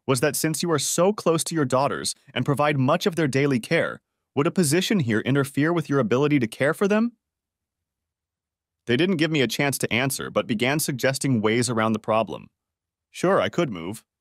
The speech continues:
Or you could put Sarah and Patricia in the day school here and work out a schedule of classes to accommodate your parenting needs."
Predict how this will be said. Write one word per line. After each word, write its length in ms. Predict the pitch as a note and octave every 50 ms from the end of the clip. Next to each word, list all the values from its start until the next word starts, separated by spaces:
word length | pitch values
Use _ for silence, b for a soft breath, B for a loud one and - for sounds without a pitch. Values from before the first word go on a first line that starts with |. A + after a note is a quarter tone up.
| _ _ _ _ _ _ _ _ _ _ _ _ _ _ _ _ _
Or 240 | - A2+ C#3+ F3 G#3
you 120 | G3+ F#3 F3
could 140 | - E3
put 140 | - E3+ -
Sarah 380 | - - - C3+ C#3+ D#3 F3 -
and 120 | B2 A#2
Patricia 460 | - A#2 - - D3 D3 - - G#2+
in 100 | D#2+ G2+
the 80 | G#2+ G2+
day 220 | F#2+ G#2 G#2+ C#3
school 300 | D3+ - - - F#2 D2+
here 300 | - - E2+ C#2 B1 - _ _ _ _
and 160 | - G#2+ A2+ A2
work 180 | B2+ C3+ -
out 100 | D3+ B2+
a 40 | A#2+
schedule 380 | - - - C3 C3 B2+ C#3 A#2
of 100 | G#2 -
classes 520 | - - A#2+ B2+ D#3 D3+ - - C#2+ -
to 120 | - G#2
accommodate 440 | F#2+ - - B2 B2 B2 A#2 A#2 -
your 100 | - G#2
parenting 440 | - - A#2 B2+ D3 C#3 - F2+ D#2+
needs." 360 | D2 A#1 - A#1+ C#2+ - -